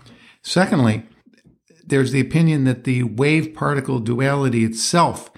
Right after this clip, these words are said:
suggests some level of mindness in the electron, that it selects one alternative from the probability curve of the wave function on its own. And this second understanding is not some wild, crazy theory.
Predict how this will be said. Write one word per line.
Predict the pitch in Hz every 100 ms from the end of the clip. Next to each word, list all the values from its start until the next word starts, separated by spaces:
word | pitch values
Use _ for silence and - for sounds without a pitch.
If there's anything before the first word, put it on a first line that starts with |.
| _
suggests | - - 110 127 113
some | - 123 120
level | 123 120 123 120
of | 120 98
mindness | 104 123 135 123 110 - - _ _ _ _
in | - 107
the | 110
electron, | 104 101 - 110 117 - _ _ _ -
that | 117
it | 113
selects | - 135 139 -
one | 120 139 151
alternative | 139 127 - 127 117 123 113
from | 120 113
the | 113
probability | - 117 107 110 147 131
curve | 120 131 120 107
of | 104
the | 113
wave | 151 160
function | - 107 - 107 - _ _ _ _ _ _ _ _ -
on | 117 117
its | 113
own. | 165 135 - - _ _ _ _ _ _ _ _ _ _
And | 151 139 135 -
this | - 165 -
second | 254 262 240
understanding | 147 120 156 143 139
is | 117
not | 143 143
some | - 147 127
wild, | 123 127 117
crazy | - 127 98
theory. | 92 143 131 104